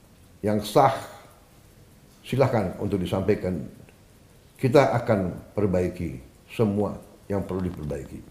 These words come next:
Saya kira itu pesan saya. Terima kasih.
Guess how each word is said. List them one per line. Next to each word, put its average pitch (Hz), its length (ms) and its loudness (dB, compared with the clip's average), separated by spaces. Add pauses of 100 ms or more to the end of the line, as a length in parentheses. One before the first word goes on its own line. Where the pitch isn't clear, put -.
(840)
Saya 87 160 -4
kira 104 260 2
itu 107 380 0
pesan 98 260 -4
saya. 107 380 0 (1200)
Terima 101 240 -2
kasih. 110 320 2